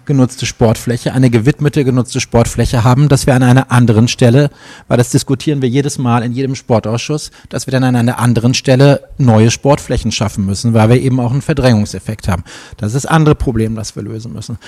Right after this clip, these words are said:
Und dann hat Philipp Bertram gerade skizziert, da muss man eine politische Entscheidung treffen. Bloß weil wir ein weiteres Venue, ein neues Stadion in diesen Sportpark hineinstellen,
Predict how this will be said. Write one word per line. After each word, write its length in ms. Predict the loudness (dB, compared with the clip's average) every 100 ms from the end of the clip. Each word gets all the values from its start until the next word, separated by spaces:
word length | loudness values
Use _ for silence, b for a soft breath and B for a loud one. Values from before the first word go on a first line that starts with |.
| B B
Und 160 | -2 2
dann 100 | 4
hat 80 | 4
Philipp 280 | 2 0 2
Bertram 380 | 0 2 0
gerade 240 | 2 2 0
skizziert, 640 | 0 -4 0 2 2 4
da 80 | 4
muss 220 | 4 2
man 100 | 0
eine 160 | 0 -2
politische 560 | 0 0 0 -4 -4
Entscheidung 500 | -4 -2 -2 -2 -4
treffen. 420 | -8 -12 -12 -12 -16 B B B B
Bloß 300 | 2 2 4
weil 160 | 2 4
wir 80 | 4
ein 140 | 4
weiteres 480 | 4 2 0 0 2
Venue, 400 | 4 6 6 4
ein 80 | 4
neues 240 | 4 2
Stadion 400 | 2 0 2 2
in 160 | 2 2
diesen 420 | 2 4 2 0 -8
Sportpark 680 | -4 2 2 2 0 0
hineinstellen, 760 | 0 2 2 0 0 2 2